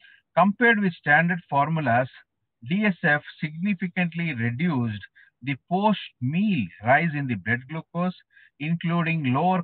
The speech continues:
peak glucose concentration and lower glucose area under the curve. The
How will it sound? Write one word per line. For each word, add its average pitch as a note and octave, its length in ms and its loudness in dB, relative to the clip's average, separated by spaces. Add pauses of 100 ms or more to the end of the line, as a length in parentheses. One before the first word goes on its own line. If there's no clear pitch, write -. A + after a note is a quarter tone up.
peak D#3 220 -4
glucose C#3 480 -4
concentration D#3 800 -2 (380)
and B2+ 240 2
lower F3+ 360 2
glucose D3+ 440 -6
area C#3 480 -2 (100)
under B2 220 2
the B2 120 -2 (120)
curve. F2 160 -4 (580)
The C3+ 100 -2